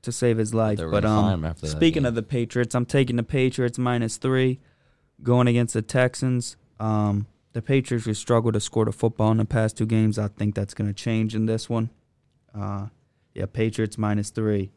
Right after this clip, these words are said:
Speaker 1: Uh, then you got the Vikings and the Seahawks.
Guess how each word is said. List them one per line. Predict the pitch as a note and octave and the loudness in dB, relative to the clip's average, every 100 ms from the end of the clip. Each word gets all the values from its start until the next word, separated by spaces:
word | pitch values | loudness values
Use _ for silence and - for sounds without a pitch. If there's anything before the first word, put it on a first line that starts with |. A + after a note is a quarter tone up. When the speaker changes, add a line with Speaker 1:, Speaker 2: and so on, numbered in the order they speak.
| _ _ _ _ _ _ _ | _ _ _ _ _ _ _
Speaker 1:
Uh, | A#2+ A#2 A2+ | 0 2 2
then | G#2+ B2 B2+ | 2 2 4
you | B2 | 2
got | A#2 A#2+ A2+ G#2+ - _ _ _ _ _ _ _ _ _ _ _ _ _ _ _ _ _ _ - | 4 4 4 0 -6 _ _ _ _ _ _ _ _ _ _ _ _ _ _ _ _ _ _ -18
the | |
Vikings | F2 A#2+ A2 B2+ B2+ B2 A2+ | -8 0 0 0 -2 -4 -2
and | A2 G#2+ | -4 -4
the | |
Seahawks. | G#2 A#2 A2 G#2 F2+ - - - - | -6 -6 -4 -4 -6 -8 -12 -14 -14